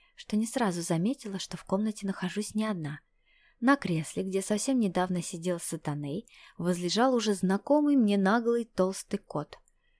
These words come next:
«И чего тебе надо в моей комнате? Брысь отсюда!» — закричала я, запустив в него небольшой подушкой. Но он даже не обратил на это внимания. Наглец какой.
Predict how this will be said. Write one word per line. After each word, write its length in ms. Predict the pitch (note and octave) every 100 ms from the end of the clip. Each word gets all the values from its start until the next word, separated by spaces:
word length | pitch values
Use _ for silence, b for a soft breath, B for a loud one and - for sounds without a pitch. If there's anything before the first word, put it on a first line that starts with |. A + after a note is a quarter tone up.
| _ _ b -
«И 60 |
чего 380 | B3 - D#4+ F4+
тебе 320 | F4+ D#4 D4
надо 340 | E4 C#4 F3 E3
в 60 |
моей 200 | F3 F3+
комнате? 640 | F#3 - F3+ D3+ D3+ - E3
Брысь 420 | G3+ - E4 -
отсюда!» — 400 | E3 - D3+ D3 - _ _ _
закричала 560 | G3 G3 G#3 - F#3+ E3
я, 260 | E3 C4+
запустив 480 | A3+ G#3 F#3+ - A#3
в 60 | G3
него 280 | F#3 G#3 A3+
небольшой 560 | G3 F3+ E3 E3+ A#3+
подушкой. 640 | A#3 A3+ F3+ E3 - E3+ _ b b A#3+
Но 180 | C4
он 100 | C4
даже 220 | A3+ A3+ A3+
не 80 |
обратил 380 | A3 A3 A3 A#3
на 80 | G3+
это 180 | G3 F#3+
внимания. 640 | G#3 A3+ G3+ E3+ D3+ D3+ _ _
Наглец 520 | F#3+ G#3 F#3+ F3 D3+ -
какой. 440 | F3 - D3+